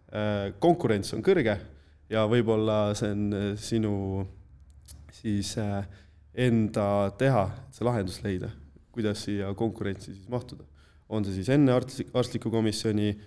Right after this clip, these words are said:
on see siis, kui sa jõuad, äh, siis formeerimiskeskusesse, äh, selles mõttes, et noh, võimalusi on palju, äh, kindlasti peab sul ka vedama, äh, noh, olenevalt, millal sa näiteks siia jõuad.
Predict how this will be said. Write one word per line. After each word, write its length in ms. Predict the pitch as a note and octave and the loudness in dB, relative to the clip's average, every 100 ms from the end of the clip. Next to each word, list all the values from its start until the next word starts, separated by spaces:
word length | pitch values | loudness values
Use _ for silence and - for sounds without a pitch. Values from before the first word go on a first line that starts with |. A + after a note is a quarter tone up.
| - | -10
on 140 | G#2 G#2 | -4 -2
see 80 | G2 | 0
siis, 200 | A2 G2+ | -2 -2
kui 160 | G2+ | -4
sa 140 | G2 G2+ | -4 -2
jõuad, 380 | G2 F#2+ F#2 - | -2 -4 -6 -8
äh, 280 | F#2+ F#2 F2+ | -6 -4 -6
siis 180 | F#2 F2+ | -10 -10
formeerimiskeskusesse, 1300 | G2 F#2+ C3+ B2 A2 G#2+ A2 G#2+ G#2 G2+ G2 - G2 | -6 0 2 2 2 0 -2 -4 -4 -6 -6 -6 -8
äh, 580 | - - _ - G2 F#2 | -8 -20 _ -8 -4 -4
selles 180 | F#2+ A2 | -2 -2
mõttes, 180 | G#2+ - | -2 -4
et 100 | A2+ | -6
noh, 80 | - - | -6 0
võimalusi 320 | B2 G#2 G#2 | 2 2 2
on 80 | D#3 | 0
palju, 240 | G#3+ C3 F#2+ - - _ - | 2 0 0 -8 -20 _ -4
äh, 220 | G#2 G#2 | 0 0
kindlasti 320 | G#2+ A#2+ G#2+ - | 2 2 0 -2
peab 140 | G#2 | -4
sul 140 | - G2+ | -4 -4
ka 80 | G2+ | 0
vedama, 380 | C#3+ A2 G2 G2 - _ _ - | 2 2 0 -6 -12 _ _ -10
äh, 280 | G2+ F#2+ F#2+ | -6 -4 -4
noh, 100 | F#2+ - - _ | -6 -12 -20 _
olenevalt, 600 | - G#2 F#2 F2+ E2+ - _ - - | -6 -4 -2 -4 -8 -16 _ -20 -8
millal 300 | G#2 G2 F#2+ | -4 -2 -2
sa 140 | G2+ | -4
näiteks 340 | F#2+ F#2+ - - | -4 -6 -12 -8
siia 180 | B2+ G2+ | -4 -2
jõuad. 240 | G2 F2+ | -4 -6